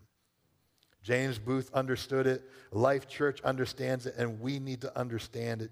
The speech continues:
too. So who are the least of these, my brothers, that are mentioned? To whom should these good things be done? Well, there's a couple different meanings. One is to do good to our fellow man,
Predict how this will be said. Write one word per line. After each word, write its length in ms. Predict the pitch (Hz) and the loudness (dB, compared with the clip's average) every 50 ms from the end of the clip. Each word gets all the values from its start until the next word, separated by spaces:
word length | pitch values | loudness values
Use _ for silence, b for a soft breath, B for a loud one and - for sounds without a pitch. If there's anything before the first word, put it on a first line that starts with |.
| 113 - | -12 -12
too. 340 | - 123 123 120 110 101 95 - _ _ _ _ _ _ _ _ _ _ _ _ _ _ B B B B B B B B | -6 -4 -4 -2 -4 -4 -8 -12 _ _ _ _ _ _ _ _ _ _ _ _ _ _ B B B B B B B B
So 180 | - - 151 143 | 0 2 2 4
who 240 | 113 - 185 190 175 | 4 4 2 4 4
are 480 | 175 156 165 165 156 139 123 113 110 - | 4 4 6 6 4 4 2 2 2 2
the 120 | 123 120 | 2 2
least 360 | 120 120 135 151 139 - - | 2 2 0 0 0 -2 -4
of 120 | 131 120 113 | -6 -4 -4
these, 340 | 117 120 120 120 113 - 117 | -2 -2 -2 -2 -2 -2 -2
my 140 | 107 110 | 0 0
brothers, 640 | 110 101 110 123 123 113 110 104 101 95 - - - b b b b b b b b b | 0 2 2 2 2 4 2 2 2 2 -2 -6 -14 b b b b b b b b b
that 100 | - 117 | 2 4
are 100 | 113 117 | 4 4
mentioned? 520 | 117 123 131 135 127 - - 117 104 92 87 B B B B - | 4 4 2 2 0 -2 -2 -4 -4 -4 -8 B B B B -2
To 100 | - 143 | 0 0
whom 240 | 117 - 175 180 175 | 2 0 -2 -4 -4
should 180 | - 156 147 | -4 -4 0
these 200 | 139 135 127 117 | 0 2 0 0
good 340 | 101 101 127 139 139 139 - | -2 -2 0 0 0 0 -2
things 280 | 143 135 135 131 113 101 | -4 -4 -4 -6 -8 -6
be 180 | 104 120 117 | -6 -4 -4
done? 380 | 110 107 131 143 139 120 104 92 87 87 - _ b b b b b b b b b b _ | -2 0 2 2 2 2 0 -4 -8 -16 -20 _ b b b b b b b b b b _
Well, 160 | - - 139 | -8 -6 -4
there's 160 | 147 123 117 | -4 -4 -6
a 40 | 117 | -6
couple 300 | - - 160 151 - 139 | 0 0 0 0 0 -2
different 400 | 127 127 123 - - 123 110 101 | -4 -4 -4 -4 -6 -8 -8 -6
meanings. 680 | 101 110 107 107 101 98 92 87 101 135 - - - _ _ _ b b b b b b b b b - | -6 -4 -4 -4 -6 -8 -10 -12 -16 -18 -18 -20 -20 _ _ _ b b b b b b b b b -4
One 260 | 117 131 151 165 165 | 0 2 4 4 2
is 100 | 160 139 | 0 -4
to 120 | - 139 | -8 -6
do 180 | 127 139 139 135 | -4 -2 -2 -2
good 320 | 123 110 131 147 143 139 - | -4 0 2 2 2 2 0
to 120 | - 139 | 0 2
our 140 | 127 123 120 | 4 4 4
fellow 400 | - - - 135 127 131 127 120 | 2 0 0 2 2 4 2 2
man, 360 | 117 127 131 127 110 95 85 | 2 0 0 0 0 -2 -4